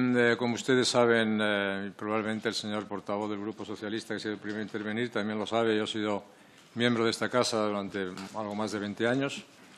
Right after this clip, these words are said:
Durante esos veinte años, durante ocho años, eh, fui presidente del Gobierno de España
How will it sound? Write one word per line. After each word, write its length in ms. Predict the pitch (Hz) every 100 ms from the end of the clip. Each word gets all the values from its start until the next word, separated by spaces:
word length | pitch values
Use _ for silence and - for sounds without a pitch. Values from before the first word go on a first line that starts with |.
| - - - - - - -
Durante 420 | 151 123 113 113
esos 260 | 139 156 123
veinte 280 | 139 123 135
años, 240 | 131 127
durante 340 | 120 120 110
ocho 480 | 120 127 131 120 117
años, 480 | 123 123 107 - -
eh, 120 | 104
fui 220 | 98 117 104
presidente 520 | 101 110 107 92 104
del 460 | 95 95 92 90
Gobierno 380 | 87 95 120 107
de 60 | 90
España 420 | - 131 147 156